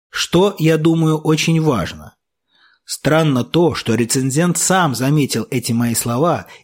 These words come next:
и думал уничтожить их сделанной им выпиской моей фразы,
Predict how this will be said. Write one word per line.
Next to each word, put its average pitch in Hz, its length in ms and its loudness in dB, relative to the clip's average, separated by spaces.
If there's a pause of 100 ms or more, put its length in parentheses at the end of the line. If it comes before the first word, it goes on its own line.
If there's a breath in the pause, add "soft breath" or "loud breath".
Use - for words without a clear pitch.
и 127 100 0
думал 151 360 2
уничтожить 139 840 0
их 110 200 -6
сделанной 170 720 2
им 170 300 2
выпиской 170 520 0
моей 156 300 2
фразы, 135 560 -2